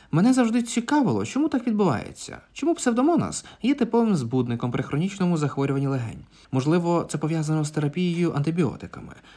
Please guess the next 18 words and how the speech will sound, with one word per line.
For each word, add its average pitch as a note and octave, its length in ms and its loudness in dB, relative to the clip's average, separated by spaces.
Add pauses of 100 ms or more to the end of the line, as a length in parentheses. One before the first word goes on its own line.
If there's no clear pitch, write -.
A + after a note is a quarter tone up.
Тому C#3+ 180 2
що F3+ 120 -2
пацієнти A#3+ 460 0
з A#3 60 -4
хронічним D#3+ 440 0
захворюванням C#3+ 500 2
легень D#3 400 2 (260)
досить B2+ 280 0
часто C3+ 460 2
отримують G3+ 400 2
інфекції, D3 720 -2 (180)
і A#2 120 2
їм, E3+ 140 4
звичайно, G3 520 2
призначають E3 560 -2
антибіотики. D3 640 0
А F#3 140 4
отже, A#2+ 400 0